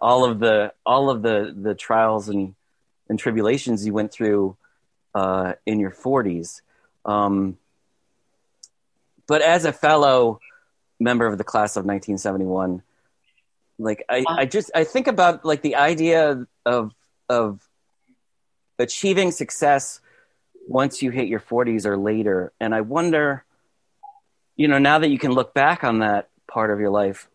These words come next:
Speaker 1: like, what was it like when you were in your twenties and thirties trying to make it in comedy?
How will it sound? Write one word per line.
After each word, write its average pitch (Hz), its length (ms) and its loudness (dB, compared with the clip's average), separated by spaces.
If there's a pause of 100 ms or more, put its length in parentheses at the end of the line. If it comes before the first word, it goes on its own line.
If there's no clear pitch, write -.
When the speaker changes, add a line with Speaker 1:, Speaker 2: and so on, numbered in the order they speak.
Speaker 1:
like, 113 200 -6
what 170 200 2
was 240 200 0
it 185 100 -2
like 147 500 0 (300)
when 135 220 0
you 131 100 0
were 123 160 2
in 120 80 0
your 120 100 0
twenties 117 360 -4
and 107 120 -2
thirties 117 400 0
trying 110 280 -2
to 107 40 0
make 107 220 -2
it 101 100 -2
in 98 140 -2
comedy? 101 560 -4